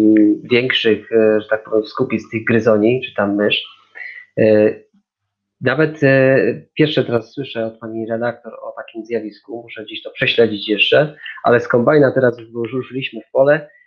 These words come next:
nic takiego nie zauważyłem, że było jakieś większe ilości, aż, e, strach pomyśleć, jak to zwalczyć, jak sobie z tym radzić. Naprawdę nie wiem, pani redaktor, co mam teraz odpowiedzieć, no,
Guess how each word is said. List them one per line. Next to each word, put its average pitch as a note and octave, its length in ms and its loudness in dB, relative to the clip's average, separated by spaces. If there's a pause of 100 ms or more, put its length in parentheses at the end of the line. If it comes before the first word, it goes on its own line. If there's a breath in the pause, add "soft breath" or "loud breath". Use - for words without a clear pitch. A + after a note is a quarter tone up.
(120 loud breath)
nic C#3+ 280 -6
takiego C3 600 -2
nie C3 140 -4
zauważyłem, B2 520 -2
że A2 120 -6
było A2 220 -2
jakieś - 300 -8
większe B2+ 300 -6
ilości, A#2 480 -6 (120)
aż, A2 220 -6
e, A#2 160 -2
strach - 280 -8
pomyśleć, C3 460 -8
jak B2+ 180 -2
to A#2+ 80 -18
zwalczyć, A2+ 460 -6
jak - 140 -8
sobie - 160 -20
z - 80 -20
tym C3+ 140 -4
radzić. B2+ 420 -2 (200 soft breath)
Naprawdę B2+ 400 0
nie B2+ 100 4
wiem, G#2 140 0
pani G#2+ 200 -4
redaktor, G#2+ 520 -6 (280 loud breath)
co A2+ 80 -2
mam G#2+ 120 -2
teraz G#2+ 220 -4
odpowiedzieć, A#2 520 -6
no, B2 200 0